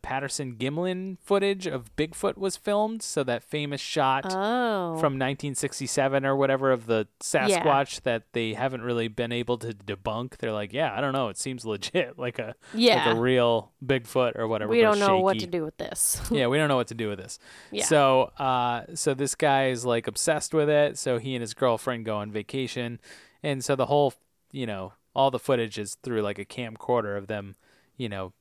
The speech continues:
Speaker 1: basically trying to shoot, like, a documentary. So they're, like, you know, talking with each other the whole time while they're filming it. And they interview a bunch of people, and then, uh, they go and spend some time in the woods, and, uh,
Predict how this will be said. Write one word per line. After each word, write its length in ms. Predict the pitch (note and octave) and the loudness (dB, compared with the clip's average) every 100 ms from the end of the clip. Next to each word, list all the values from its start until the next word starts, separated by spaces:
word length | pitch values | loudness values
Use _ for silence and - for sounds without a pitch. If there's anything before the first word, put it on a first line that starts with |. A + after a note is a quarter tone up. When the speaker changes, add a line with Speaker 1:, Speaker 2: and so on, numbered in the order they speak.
| _ _ | _ _
Speaker 1:
basically 340 | C3+ C3 - A#2 | 0 0 -2 -4
trying 180 | A#2 | -4
to 60 | G#2+ | -4
shoot, 260 | - A#2+ A2 | -4 -4 -4
like, 140 | G#2+ | -8
a 60 | G#2+ | -2
documentary. 840 | A2+ G#2+ A#2 A2 G#2 G#2+ G#2+ G#2+ | -2 -4 -6 -6 -4 -4 -4 -6
So 220 | - G2+ | -6 -6
they're, 160 | G2+ G2 | -4 -4
like, 320 | F#2 - - _ _ _ _ | -4 -8 -20 _ _ _ _
you 120 | A#2 | -12
know, 240 | F#2 F2+ F#2+ _ _ _ _ _ _ _ | -10 -10 -12 _ _ _ _ _ _ _
talking 320 | A#2 G#2 G#2 | -2 -2 -4
with 120 | G#2 | -8
each 160 | G#2 - | -8 -8
other 160 | G#2+ G2 | -8 -8
the 120 | G2+ | -6
whole 160 | G2+ | -8
time 300 | - G2 F#2+ | -8 -10 -10
while 100 | F#2 | -10
they're 100 | F#2+ | -10
filming 400 | - A2 G#2+ G#2 | -6 -6 -6 -8
it. 180 | G2+ G2 - - - _ - | -10 -12 -14 -20 -20 _ -6
And 100 | C3+ | -2
they 160 | D3 | 0
interview 380 | D#3 D#3 C#3+ D3+ | 2 4 6 4
a 60 | C#3 | 4
bunch 240 | C#3 C3+ | 2 -2
of 80 | C3 | -4
people, 500 | C#3+ C3+ C#3 C3+ C3+ | -4 0 4 6 6
and 220 | - C3 | 2 0
then, 320 | C3+ C3+ C3+ | 0 0 0
uh, 160 | C3+ C3+ | 0 0
they 120 | C3+ | 0
go 280 | C3+ C#3+ D3 | 2 2 2
and 120 | D3+ | 0
spend 280 | - E3 D#3+ | -4 -4 -4
some 180 | - E3 | -8 -6
time 240 | F3 F#3 | -4 -2
in 80 | F#3 | 0
the 80 | G3+ | 0
woods, 400 | C4+ G#2+ G2+ - _ _ _ _ - | 0 -2 -8 -16 _ _ _ _ -8
and, 460 | G#2+ G2+ G2+ G2 | -6 -6 -8 -6
uh, 240 | G2+ G2 | -6 -4